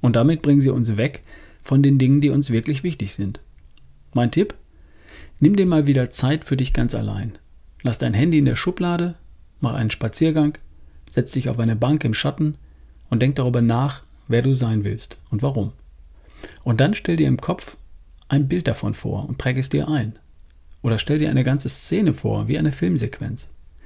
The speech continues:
Und dieses Bild und diese Filmsequenz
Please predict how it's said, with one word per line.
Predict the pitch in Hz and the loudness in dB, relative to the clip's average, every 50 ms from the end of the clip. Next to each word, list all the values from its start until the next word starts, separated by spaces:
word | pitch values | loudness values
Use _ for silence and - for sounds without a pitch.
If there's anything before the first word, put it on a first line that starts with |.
| - - - - - - - | -20 -20 -20 -18 -20 -10 0
Und | - 131 - | 0 0 0
dieses | 196 202 190 170 139 - | 2 -2 -2 -2 -4 -2
Bild | - - 143 190 247 240 - | 2 2 4 4 4 0 2
und | - 131 131 127 | 2 2 2 2
diese | 151 156 156 139 | 0 0 0 -2
Filmsequenz | 135 - - 139 160 185 185 170 - - - 156 160 165 - - | -2 0 0 2 2 2 0 -2 -2 0 0 0 0 0 -4 -8